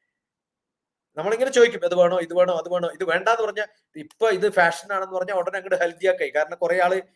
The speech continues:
ഈ മഞ്ഞയൊക്കെ അങ്ങനെയാണ്. ഇപ്പൊ ഹൽദി വരുന്ന സമയത്ത് മഞ്ഞ മേടിക്കണം കമ്പൽസറി. എനിക്ക് എത്രയാ മഞ്ഞ ഡ്രസ്സ് എന്നറിയാം. ഇതേപോലെ ഹൽദികളൊക്കെ വരുമ്പോ എനിക്ക് മഞ്ഞ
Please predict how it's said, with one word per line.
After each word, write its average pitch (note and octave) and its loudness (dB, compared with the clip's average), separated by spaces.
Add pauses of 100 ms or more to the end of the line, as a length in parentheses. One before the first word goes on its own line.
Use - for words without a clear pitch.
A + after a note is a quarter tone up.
(160)
ഈ F#3 -6
മഞ്ഞയൊക്കെ F#3 -2
അങ്ങനെയാണ്. E3+ -2 (920)
ഇപ്പൊ - -4
ഹൽദി F3+ 2
വരുന്ന G3+ -2
സമയത്ത് G3 -4
മഞ്ഞ F3+ -4
മേടിക്കണം E3 -4 (220)
കമ്പൽസറി. D#3 -2
എനിക്ക് B2+ -6
എത്രയാ F3+ 2
മഞ്ഞ F#3+ -6
ഡ്രസ്സ് F#3 -8
എന്നറിയാം. B2 -16
ഇതേപോലെ - -20 (1000)
ഹൽദികളൊക്കെ G#3 0
വരുമ്പോ G3+ 0
എനിക്ക് G3 -8
മഞ്ഞ F3+ -6